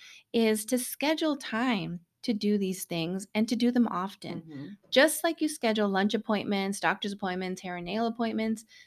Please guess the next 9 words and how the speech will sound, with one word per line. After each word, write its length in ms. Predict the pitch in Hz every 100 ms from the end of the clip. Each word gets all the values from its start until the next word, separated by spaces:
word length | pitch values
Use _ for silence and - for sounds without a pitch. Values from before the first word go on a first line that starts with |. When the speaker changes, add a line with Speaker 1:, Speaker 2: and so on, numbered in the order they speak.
| -
Speaker 1:
scheduling 520 | - 226 240 285 302
time 320 | 262 202 196
to 100 | 196
do 60 | 196
your 120 | 196
favorite 380 | 220 - 180 208
activities 720 | 214 196 190 202 226 247 247 -
is 200 | 202 196 208
crucial 600 | 330 349 - 185 180